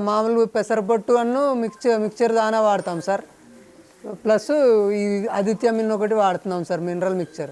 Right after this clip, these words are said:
ఇది ఒక త్రీ మంత్స్ నుంచి వాడుతున్నాం సార్. సార్, మా, మా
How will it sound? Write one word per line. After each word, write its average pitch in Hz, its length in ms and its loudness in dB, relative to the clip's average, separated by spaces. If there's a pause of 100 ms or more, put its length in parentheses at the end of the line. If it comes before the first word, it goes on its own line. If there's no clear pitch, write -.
(140)
ఇది 208 500 2
ఒక 202 140 2
త్రీ 220 240 0
మంత్స్ 220 300 0
నుంచి 240 200 0
వాడుతున్నాం 190 500 0
సార్. 139 200 -10 (160)
సార్, 208 120 0
మా, 208 320 4
మా 202 180 2